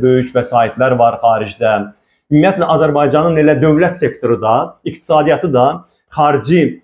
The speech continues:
sanksiyalara çox həssasdır. Ona görə də mən hesab edirəm ki, Azərbaycan hakimiyyəti hər şey eləyəcək ki, həmin o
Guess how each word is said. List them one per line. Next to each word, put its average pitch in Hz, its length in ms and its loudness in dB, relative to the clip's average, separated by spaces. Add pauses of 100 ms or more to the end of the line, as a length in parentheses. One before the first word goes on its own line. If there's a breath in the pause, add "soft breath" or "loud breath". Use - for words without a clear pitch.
(260)
sanksiyalara 160 680 0
çox - 240 -2
həssasdır. - 640 -4 (240)
Ona 202 200 0
görə 196 220 2
də 196 140 2
mən 180 200 0
hesab 170 360 0
edirəm 156 320 -2
ki, 180 80 -6
Azərbaycan 147 500 -2
hakimiyyəti 135 540 -4
hər 147 180 0
şey 135 240 -2
eləyəcək 131 460 0
ki, 135 140 -4 (500)
həmin 147 240 2
o - 20 -2